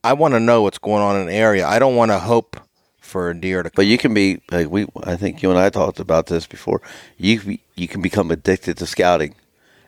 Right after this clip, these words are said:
Speaker 2: and you can't kill a deer if you're always scouting.
Speaker 1: Mm-hmm.
Speaker 2: Because scouting, you definitely have a faster pace walk
Speaker 1: Yeah.
Speaker 2: than if you were, like, still hunting or whatever. So still hunting is probably a, a better term,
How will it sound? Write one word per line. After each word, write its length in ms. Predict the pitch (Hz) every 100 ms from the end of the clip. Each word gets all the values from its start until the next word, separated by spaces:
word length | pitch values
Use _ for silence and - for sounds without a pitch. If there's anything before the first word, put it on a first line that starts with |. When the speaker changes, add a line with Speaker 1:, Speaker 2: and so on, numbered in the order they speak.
| -
Speaker 2:
and 120 | 87
you 60 | 87
can't 300 | - 104 95
kill 180 | - 98
a 20 |
deer 200 | 90 95
if 120 | 87 -
you're 100 | 85
always 240 | 82 80
scouting. 400 | - 82 80 - _ _ _ _ _
Speaker 1:
Mm-hmm. 140 | 98 95
Speaker 2:
Because 320 | 101 101 90
scouting, 600 | - 110 110 107 95 90 _ _ _ _
you 220 | - 95 95
definitely 540 | 101 98 95 90 82 - _ _ _ -
have 220 | 98 87
a 60 | 85
faster 400 | - 87 80 73
pace 420 | - 76 73 -
walk 460 | 87 76 57 - - -
Speaker 1:
Yeah. 180 | 98 87 _
Speaker 2:
than 160 | - 87
if 120 | 82
you 100 | 90
were, 160 | 82 73
like, 140 | -
still 280 | - - 87
hunting 360 | 82 78 76 -
or 80 | -
whatever. 280 | 76 73 -
So 300 | - 87 78 - - -
still 300 | - - 147
hunting 400 | 127 117 113 110 - _ _ _ _ -
is 80 | -
probably 360 | - 113 101 92
a, 180 | 85 85
a 80 | 82
better 280 | - 92 82
term, 360 | - 82 73